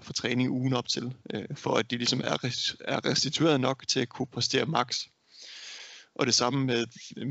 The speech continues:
med, øh, vægtløftere. Øh, der ser man også tit, at, at de ligesom fokuserer på at,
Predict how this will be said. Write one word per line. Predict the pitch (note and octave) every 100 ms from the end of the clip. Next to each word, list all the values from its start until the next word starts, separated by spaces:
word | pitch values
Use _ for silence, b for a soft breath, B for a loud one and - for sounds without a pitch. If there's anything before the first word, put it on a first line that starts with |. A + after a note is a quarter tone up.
| C3+
med, | - - - - - -
øh, | - - - -
vægtløftere. | E3 D#3+ C3+ B2+ - - - -
Øh, | - - -
der | C#3
ser | - A#2
man | G#2
også | G#2+
tit, | - B2 -
at, | C#3+ - - -
at | C#3 -
de | B2
ligesom | A#2+ B2+ A#2
fokuserer | - A#2 C#3+ C3+
på | C#3 B2+
at, | - C3